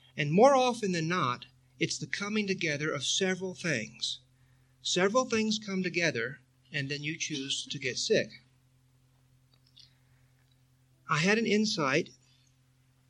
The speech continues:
as to what had happened. I didn't analyze it, but it,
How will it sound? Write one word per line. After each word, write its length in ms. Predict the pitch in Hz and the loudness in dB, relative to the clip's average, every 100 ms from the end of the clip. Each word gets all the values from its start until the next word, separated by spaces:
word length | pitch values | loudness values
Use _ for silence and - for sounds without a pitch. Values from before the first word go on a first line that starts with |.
| _ _ - | _ _ -6
as 220 | 147 143 - | -4 -2 -2
to 240 | 151 151 151 | -2 -6 -2
what 180 | 156 | 0
had 120 | 147 151 | 0 0
happened. 440 | 214 220 220 110 - _ _ _ _ _ _ _ _ _ _ _ _ _ _ - | -2 -2 -4 -14 -18 _ _ _ _ _ _ _ _ _ _ _ _ _ _ -6
I 60 | 135 | 2
didn't 320 | 170 202 180 | 4 4 2
analyze 600 | 165 170 156 131 117 120 | 0 0 -2 -2 -2 -6
it, 140 | 151 | -4
but 180 | 147 135 | -4 -4
it, 120 | 139 | -8